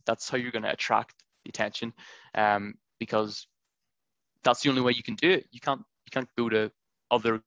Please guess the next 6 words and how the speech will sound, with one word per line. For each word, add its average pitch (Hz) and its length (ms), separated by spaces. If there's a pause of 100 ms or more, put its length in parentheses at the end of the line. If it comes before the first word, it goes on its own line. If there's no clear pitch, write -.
groups 113 360
'cause 107 160
they 107 100
don't 107 180
exist. 107 400 (1080)
So 127 320